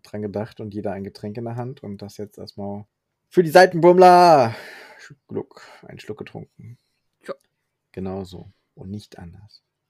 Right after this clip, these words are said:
Speaker 1: Ja, äh, Wessner, ja, die ist ein bisschen, die, die vertraut ihrem Junghexer nicht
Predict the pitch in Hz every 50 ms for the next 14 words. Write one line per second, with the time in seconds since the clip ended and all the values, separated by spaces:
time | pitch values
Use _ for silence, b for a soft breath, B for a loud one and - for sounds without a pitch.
0 | B B B B B B 131 117 - B B B B B 101 B _ 135 139 143
1 | 131 117 131 156 165 - 180 165 160 160 160 156 156 160 _ _ _ _ _ _
2 | _ _ 170 185 175 127 104 120 120 - 147 139 143 135 - 156 147 143 143 143
3 | 143 143 _ _ _ _ _ _ _ _ _ _ - 139 143 139 156 139 - 156
4 | - - 156 - 110 - 180 - - 165 156 151 151 156 - - 143 135 156 175
5 | 139 120 151 - - 110 104 104 113 160 202 - _